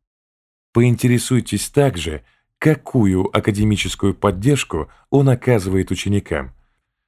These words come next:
Чувствуют ли они, что не безразличны наставнику? Умеет ли он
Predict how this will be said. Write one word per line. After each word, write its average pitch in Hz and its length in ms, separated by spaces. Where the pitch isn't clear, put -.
Чувствуют 104 680
ли 101 80
они, 117 280
что 127 200
не 120 100
безразличны 127 840
наставнику? 76 760
Умеет 123 500
ли 98 120
он 117 320